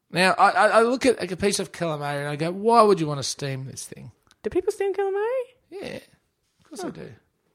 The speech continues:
Speaker 2: Okay.
Speaker 1: But it's not. It's, it's all rubbery and it feels like garbage in your mouth,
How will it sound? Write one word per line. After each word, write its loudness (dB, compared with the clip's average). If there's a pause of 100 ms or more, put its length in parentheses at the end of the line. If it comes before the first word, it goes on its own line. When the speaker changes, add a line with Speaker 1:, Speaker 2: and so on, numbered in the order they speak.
(540)
Speaker 2:
Okay. -10 (600)
Speaker 1:
But -2
it's -6
not. -8
It's, -8
it's -8 (240)
all -8 (140)
rubbery -2
and -16
it -20
feels -8
like -16 (400)
garbage -8
in -14
your -14
mouth, -12